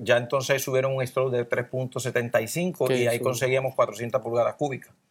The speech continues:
Speaker 2: Que ya un motor cuatrocientos, que es el famoso cuatrocientos.
Speaker 1: El famoso cuatrocientos, que no gustó mucho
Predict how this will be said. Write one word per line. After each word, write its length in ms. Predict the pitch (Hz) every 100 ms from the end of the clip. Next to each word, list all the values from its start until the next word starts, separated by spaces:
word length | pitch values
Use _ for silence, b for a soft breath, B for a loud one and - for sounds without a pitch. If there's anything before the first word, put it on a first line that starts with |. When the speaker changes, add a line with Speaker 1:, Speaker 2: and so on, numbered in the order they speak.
| _ _ -
Speaker 2:
Que 120 | 120
ya 180 | 123 123
un 100 | 127
motor 240 | 127 127
cuatrocientos, 600 | 123 123 117 110 120 120
que 60 | 113
es 40 |
el 60 | 120
famoso 400 | 127 120 123 120
cuatrocientos. 480 | 120 117 117 123 123
Speaker 1:
El 60 | 117
famoso 460 | 127 117 135 135
cuatrocientos, 560 | 151 151 147 175 170 160
que 120 | 131
no 120 | 127
gustó 380 | 156 202 - 196
mucho 640 | 151 151 165 - 107 120